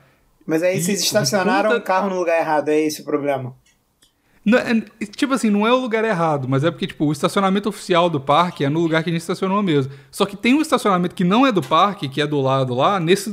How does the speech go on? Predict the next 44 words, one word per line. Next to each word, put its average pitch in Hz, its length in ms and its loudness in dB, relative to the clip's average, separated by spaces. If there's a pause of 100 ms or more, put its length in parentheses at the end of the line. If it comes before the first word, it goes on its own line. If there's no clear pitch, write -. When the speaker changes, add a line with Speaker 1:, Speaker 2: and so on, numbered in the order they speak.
(160)
Speaker 2:
nesse 170 220 -2
lugar 214 220 2
mais 226 200 0
perto. 165 320 0 (260)
Só 214 160 -2
que 233 180 -6
a 175 80 0
gente 220 200 0
botou 247 280 2
no 208 100 4
Waze 196 280 4
lá 214 160 2
e 330 60 -2
fomos, 254 420 0
né? 180 220 2
E 151 140 0 (180)
não 143 160 0
sabia 220 460 0
e 165 40 2
tal. 160 300 2 (260)
Eu 196 60 -2
falei, 220 160 0
"Porra", 139 340 2 (100)
e 160 120 2
a 170 40 8
gente, 202 380 -2
e 170 200 -4 (100)
o 170 100 -2
problema 196 380 4
é 233 40 2
que 156 280 -2 (320)
foi - 180 -2
uma 208 160 4
falsa 185 260 2
esperança 135 460 0
do 127 40 -6
caralho, 143 300 2
porque 156 120 -10
quando 185 180 0
a 180 40 2
gente 220 280 2
estacionou 214 460 0
o - 20 0
carro, 196 300 2